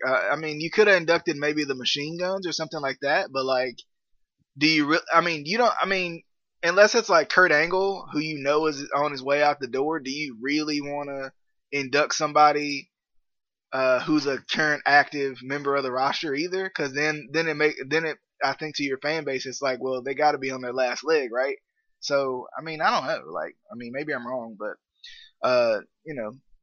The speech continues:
none-, nonetheless, uh, I, I mean, I think, I think it'll be good. I, I'm interested to see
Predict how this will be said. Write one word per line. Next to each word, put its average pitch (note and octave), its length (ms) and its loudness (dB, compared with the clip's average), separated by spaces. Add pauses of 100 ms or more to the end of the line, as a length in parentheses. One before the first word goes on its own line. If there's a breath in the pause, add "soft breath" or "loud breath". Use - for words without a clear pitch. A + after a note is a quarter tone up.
(160)
none-, D3+ 280 -6
nonetheless, B2+ 840 -4 (100)
uh, C3+ 60 2
I, B2+ 320 4 (120)
I - 20 -6
mean, G3 200 -6 (520)
I G3+ 100 10
think, C#4+ 260 0
I G3+ 100 2
think C#4 180 -2
it'll G#3+ 100 0
be E3 140 -2
good. D3 200 2
I, D3+ 180 4
I'm A#3+ 200 6
interested F#3 380 -4
to D3+ 80 -6
see D3+ 360 -2